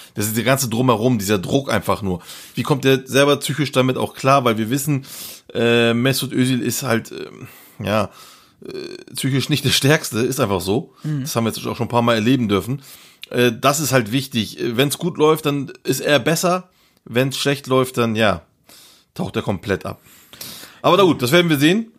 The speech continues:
Speaker 1: Ähm, eine Sache fand ich noch ganz, ähm, interessant von, von Podolskis Sicht aus. Er sagte, dass, äh, wie das mit Mesut und den Arsenal, äh, beendet wurde, ist beschämend. Äh,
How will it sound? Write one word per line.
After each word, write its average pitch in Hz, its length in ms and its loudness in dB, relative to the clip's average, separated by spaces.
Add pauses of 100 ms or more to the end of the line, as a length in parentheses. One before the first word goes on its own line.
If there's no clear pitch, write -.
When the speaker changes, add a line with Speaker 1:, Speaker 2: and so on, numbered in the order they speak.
(120)
Speaker 1:
Ähm, 147 340 2
eine 196 220 2
Sache 196 240 -2
fand 180 260 -4
ich 170 120 -6
noch 185 180 -2
ganz, 170 280 -4
ähm, 165 520 0
interessant 165 600 0
von, 151 340 0
von 135 240 -2
Podolskis 143 440 0
Sicht 151 200 -4
aus. 147 180 -2
Er 123 160 -2
sagte, 139 420 0 (420)
dass, 147 400 2
äh, 127 300 -2
wie 143 180 0
das 143 260 2
mit 131 200 -2
Mesut 139 260 -2
und 120 60 -2
den 120 160 -4
Arsenal, 139 520 2
äh, - 580 -6
beendet 135 400 0
wurde, 135 220 2
ist - 480 -4
beschämend. 160 760 0 (540)
Äh, 120 400 2